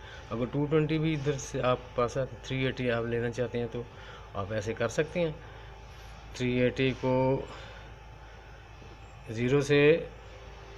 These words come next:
two twenty supply देंगे, आपको थ्री एटी भी मिलेंगे, फ़ोर फ़ोर्टी भी मिलेंगे, पर टू phase मिलेंगे, three phase तो नहीं मिल सकते।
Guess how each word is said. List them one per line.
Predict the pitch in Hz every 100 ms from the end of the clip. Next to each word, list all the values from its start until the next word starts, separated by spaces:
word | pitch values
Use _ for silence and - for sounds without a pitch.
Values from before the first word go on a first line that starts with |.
| -
two | 131
twenty | 135 139 135 147
supply | 143 139 151
देंगे, | 151 156 151 151
आपको | 113 110 104 107
थ्री | - - 117 120
एटी | 123 135
भी | 143
मिलेंगे, | 139 135 135 131
फ़ोर | 127 107
फ़ोर्टी | 104 101 110
भी | 117
मिलेंगे, | 127 131 131 127 117 - - - - - -
पर | 117
टू | 107 151
phase | 151 127 110
मिलेंगे, | 113 120 156 165 - - - - - - - - -
three | - 117
phase | 123 110
तो | 123
नहीं | 117 120
मिल | 110
सकते। | 101 98 - -